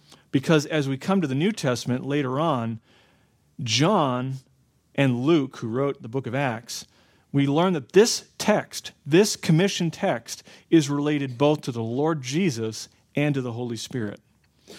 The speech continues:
In John chapter twelve, in John chapter twelve, verse forty-one, it speaks of Jesus' glory. Jesus is the one who said this. In Acts twenty-eight,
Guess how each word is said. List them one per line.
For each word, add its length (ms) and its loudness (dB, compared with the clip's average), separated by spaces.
In 120 2
John 220 2
chapter 320 -4
twelve, 520 2
in 100 2
John 200 0
chapter 260 -4
twelve, 480 2
verse 200 2
forty-one, 680 0
it 120 -6
speaks 360 2
of 160 -4
Jesus' 440 2
glory. 480 0
Jesus 320 2
is 80 -10
the 80 2
one 200 -2
who 120 -2
said 280 -4
this. 240 -6
In 100 2
Acts 260 0
twenty-eight, 600 0